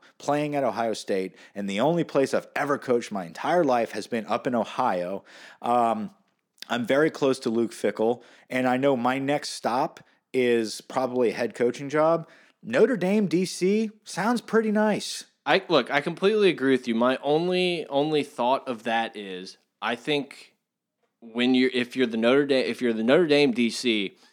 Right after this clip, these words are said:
Speaker 2: you are more looking for a small Power Five or even, like, a Liberty, like you said,
Speaker 1: Mm-hmm.
Speaker 2: you know, one of these schools that's not really in it. Whereas if you come to L S U and do it,
Speaker 1: Yep.
Speaker 2: the big boys are knocking at your door. U S C's knock, knocking, saying, "Hey,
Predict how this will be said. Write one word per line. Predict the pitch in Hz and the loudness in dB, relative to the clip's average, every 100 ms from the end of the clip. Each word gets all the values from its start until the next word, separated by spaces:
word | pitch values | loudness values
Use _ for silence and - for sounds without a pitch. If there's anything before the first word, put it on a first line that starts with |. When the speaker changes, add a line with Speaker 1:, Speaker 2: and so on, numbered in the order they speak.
| _ _ | _ _
Speaker 2:
you | _ 110 123 131 131 127 120 | _ -4 2 4 4 2 4
are | 120 117 | 4 4
more | 113 117 147 156 | 2 2 4 4
looking | 127 139 139 127 | 4 -2 -2 -6
for | - 127 117 | -4 -2 -2
a | 98 | -2
small | - - - 107 123 165 | -8 -12 -6 0 2 2
Power | 175 170 170 185 | 0 -2 2 0
Five | 185 185 180 180 | 0 2 4 2
or | 127 95 | 0 -2
even, | 135 147 156 | 0 0 0
like, | 143 139 143 | 0 0 0
a | |
Liberty, | 127 120 131 135 127 | 2 2 4 4 2
like | 120 120 120 | 2 2 0
you | 127 | -6
said, | 113 127 107 | 0 0 0
Speaker 1:
Mm-hmm. | 117 | -2
Speaker 2:
you | |
know, | 113 | -4
one | 110 117 | -2 -2
of | 123 | 0
these | 123 117 | -2 -4
schools | - 123 117 | -4 -4 -2
that's | 113 - | -4 -4
not | 120 127 | -4 -2
really | 131 127 120 123 | 0 2 2 0
in | 139 | -2
it. | 95 | -6
Whereas | 104 120 135 127 | -8 -2 0 -2
if | 120 - | -6 -10
you | 170 | -8
come | 208 220 | -4 0
to | |
L | 196 214 | 0 0
S | 196 - | -2 -2
U | 208 | -2
and | 180 | -2
do | 135 160 | -2 0
it, | 139 | 2
Speaker 1:
Yep. | 113 - - - | 0 -4 -20 0
Speaker 2:
the | 151 | 2
big | 110 143 180 135 | 6 4 4 2
boys | 123 107 95 | 2 2 -2
are | 98 120 | -2 0
knocking | 113 104 120 | 2 0 -4
at | 110 85 | -6 -6
your | 110 | -8
door. | 104 107 98 | -6 -8 -8
U | 95 120 175 | -4 2 4
S | 156 | 2
C's | - 175 165 | -2 -2 0
knock, | 131 123 123 | 2 2 2
knocking, | 131 120 113 123 | 0 -2 -2 -6
saying, | - 127 117 | -4 -4 -2
"Hey, | 127 117 | -2 -4